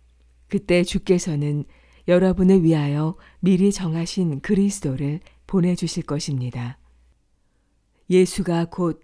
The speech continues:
그분이십니다. 예수께서는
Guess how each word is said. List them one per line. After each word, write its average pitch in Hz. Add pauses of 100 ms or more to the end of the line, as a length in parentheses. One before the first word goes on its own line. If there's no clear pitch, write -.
(140)
그분이십니다. 160 (1040)
예수께서는 175